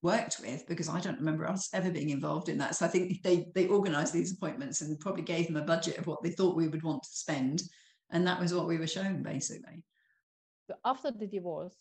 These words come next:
Speaker 2: why did
Speaker 1: Mm-hmm.
Speaker 2: you stay in France and why did you not return to the home country? We kind of said already, you have to move on when you're in that
Speaker 1: Y-,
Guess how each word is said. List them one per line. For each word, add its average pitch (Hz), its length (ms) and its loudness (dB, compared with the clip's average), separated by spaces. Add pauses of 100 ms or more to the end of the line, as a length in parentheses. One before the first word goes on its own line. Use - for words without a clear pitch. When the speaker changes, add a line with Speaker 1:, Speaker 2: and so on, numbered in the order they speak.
Speaker 2:
why 190 160 -4
did 190 160 2
Speaker 1:
Mm-hmm. 226 140 2
Speaker 2:
you 214 60 -8
stay 180 320 -18
in 180 60 -20 (140)
France 156 400 -12
and 165 120 -18 (380)
why 185 120 0
did 220 180 -10
you 226 80 -16
not 208 120 -16
return 202 340 -10
to 190 60 -16
the 180 80 -18
home 180 200 -8
country? 156 240 -16
We 185 80 -16
kind 233 240 -2
of 226 80 -8
said 220 220 -4
already, 202 540 -4 (460)
you 190 120 -10
have 226 300 0
to 226 80 -8
move 196 240 -6
on 170 340 -6
when 208 160 -4
you're 202 120 -6
in 214 80 -8
that 214 120 -8 (120)
Speaker 1:
Y-, 208 60 -18